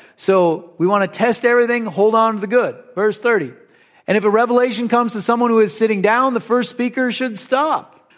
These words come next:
For you can all prophesy in turn so that everyone may be instructed and encouraged.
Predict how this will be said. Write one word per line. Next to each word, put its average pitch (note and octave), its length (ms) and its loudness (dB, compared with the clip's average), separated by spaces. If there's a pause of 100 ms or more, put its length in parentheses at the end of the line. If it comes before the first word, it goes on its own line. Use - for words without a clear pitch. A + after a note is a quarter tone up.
(160)
For G#3 120 2
you A#3+ 100 0
can A3+ 120 0
all A#3+ 180 4
prophesy A#3 680 0
in A3 120 -2
turn A#3+ 420 0
so G#3 160 2
that F#3 140 2
everyone A3+ 680 0
may G3+ 140 0
be G3 160 -4
instructed G#3 680 -2 (240)
and G#3 160 -2
encouraged. F3+ 720 -2